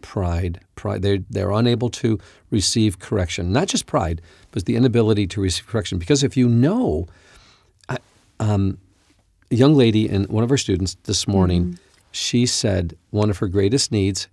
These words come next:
Speaker 1: in the way that she is being shown love is when someone is honest with her to tell her the things about what she doesn't see in her life.
Speaker 2: Yeah.
Speaker 1: That was amazing.
Speaker 2: Yeah, that was crazy.
Speaker 1: Wow. And that's so true. If you want to grow,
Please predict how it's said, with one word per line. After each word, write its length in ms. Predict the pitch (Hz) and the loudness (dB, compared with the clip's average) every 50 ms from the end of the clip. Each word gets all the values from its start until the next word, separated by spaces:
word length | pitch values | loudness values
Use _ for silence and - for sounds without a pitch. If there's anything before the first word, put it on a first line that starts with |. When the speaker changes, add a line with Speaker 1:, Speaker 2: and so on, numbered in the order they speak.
| _ | _
Speaker 1:
in 320 | - 104 95 95 95 98 95 - _ _ _ _ _ | -4 -2 0 0 -2 -4 -6 -12 _ _ _ _ _
the 140 | 95 101 95 | -6 -2 0
way 180 | 92 101 101 | 2 2 2
that 180 | 95 101 101 98 - _ _ | 2 2 -2 -2 -6 _ _
she 440 | - - - - - - 110 107 110 | -14 -10 -8 -8 -4 -2 0 0 0
is 320 | - - 110 104 98 92 - | 0 0 0 0 0 0 -4
being 300 | - - 107 101 98 92 | -4 -4 -2 -2 0 -2
shown 380 | - - - 107 101 101 101 | -2 -2 -2 0 0 0 0
love 460 | 107 123 123 95 85 90 92 98 - _ _ _ _ _ _ _ _ _ _ _ _ _ _ _ | 0 0 0 0 0 -2 -4 -6 -14 _ _ _ _ _ _ _ _ _ _ _ _ _ _ _
is 160 | - 98 - | -4 -4 -2
when 100 | 104 95 | -2 -2
someone 340 | 90 - 117 101 101 101 98 | -2 0 0 0 0 0 0
is 140 | 92 82 107 | 0 -2 -2
honest 320 | 98 95 98 107 - - | -2 0 -2 -2 -2 -2
with 120 | 104 95 | -4 -2
her 200 | 90 101 95 95 | 0 0 0 0
to 120 | 90 - 90 | -2 -4 -8
tell 220 | - - 101 95 | -6 -4 -2 0
her 200 | 95 95 95 - - _ _ | 0 -2 -2 -4 -8 _ _
the 120 | - 104 | -8 -8
things 280 | 87 - 101 95 92 90 | -6 -2 -2 -2 0 -2
about 300 | 101 85 92 92 92 - | -2 -2 -2 -4 -4 -4
what 120 | - 95 | -6 -6
she 120 | - - 101 | -4 -6 -4
doesn't 240 | 92 95 87 95 95 | -4 -2 -4 -4 -4
see 160 | - - 98 | -4 -2 -2
in 60 | 90 | -2
her 80 | 85 82 | -2 -2
life. 320 | 82 85 82 78 82 - - | -2 -2 -4 -4 -6 -6 -6
Speaker 2:
Yeah. 440 | 190 180 170 165 165 170 170 165 165 - - | -4 -2 -2 -2 -2 -2 -2 -2 -4 -4 -6
Speaker 1:
That 100 | - 104 | -4 -4
was 120 | 110 98 | -2 -2
amazing. 500 | 104 101 98 95 95 87 82 90 76 87 90 | 0 0 0 0 0 -2 -2 -4 -6 -6 -4
Speaker 2:
Yeah, 240 | 180 175 170 175 175 | -2 -2 0 0 -2
that 80 | 170 170 | -2 -4
was 120 | 175 170 | -4 -6
crazy. 520 | - - 165 160 165 165 165 151 151 160 - - | -8 -8 -6 -4 -4 -2 -2 -2 -2 -4 -4 -4
Speaker 1:
Wow. 480 | 107 113 123 127 113 98 90 82 92 - _ _ - | -4 -2 0 0 0 0 0 -2 -4 -8 _ _ -2
And 160 | 113 117 113 | 0 2 4
that's 160 | 123 143 143 - | 4 2 2 0
so 220 | - - 143 135 | -2 0 0 0
true. 320 | - - - - 180 156 120 | 0 -2 -4 0 2 2 2
If 180 | 104 92 - | 2 0 -2
you 80 | 131 120 | -2 -2
want 180 | 117 139 156 156 | 0 0 0 0
to 60 | 135 | 0
grow, 600 | 113 - - 151 170 185 196 180 139 101 92 | -2 -4 -4 -2 -2 0 0 0 0 0 -2